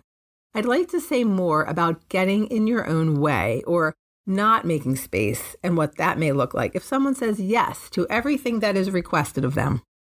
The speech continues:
yes, I can watch your kids when this person maybe doesn't even offer to return the favor. Yes, to having lunch with people who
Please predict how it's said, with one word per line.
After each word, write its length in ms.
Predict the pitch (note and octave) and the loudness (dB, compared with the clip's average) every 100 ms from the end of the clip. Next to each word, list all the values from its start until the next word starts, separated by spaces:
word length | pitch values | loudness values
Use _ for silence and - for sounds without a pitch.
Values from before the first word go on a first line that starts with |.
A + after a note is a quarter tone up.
| _ _ _ G#3 | _ _ _ -2
yes, 420 | A3 - - - | 0 0 -4 -6
I 80 | F3 | -2
can 160 | E3+ | 0
watch 280 | F3 G3+ - | 2 0 0
your 120 | A3 | -4
kids 540 | A3 - - - - D#3 | -2 -2 0 -2 -4 -2
when 300 | E3 D#3 D#3 | 0 2 2
this 160 | D#3 | 0
person 420 | - F3+ D#3+ E3+ E3+ | 0 -2 0 0 0
maybe 240 | D#3+ D#3 | 2 2
doesn't 360 | D3+ D#3 D#3+ D#3 | 2 2 2 2
even 460 | D#3 D3+ D3+ D3+ - | 2 2 2 0 0
offer 520 | D#3 - D#3+ C#3+ - - | 0 0 0 2 0 -2
to 240 | D#3+ D#3 | 0 2
return 340 | D3+ D3+ D3+ | 0 0 0
the 60 | D3+ | 0
favor. 460 | - - D3+ - - _ _ _ _ G3+ | 0 -2 -2 -4 -4 _ _ _ _ -4
Yes, 480 | G3+ - - - - | -2 0 -4 -12 -6
to 80 | D3 | -2
having 320 | F3+ F3 F3 | 0 2 2
lunch 340 | F3 D3 C#3+ | 2 2 0
with 160 | D#3 - | -2 -2
people 420 | D#3+ D#3 D3+ D#3+ | -2 0 0 0
who 380 | - E3 D3+ | 0 2 2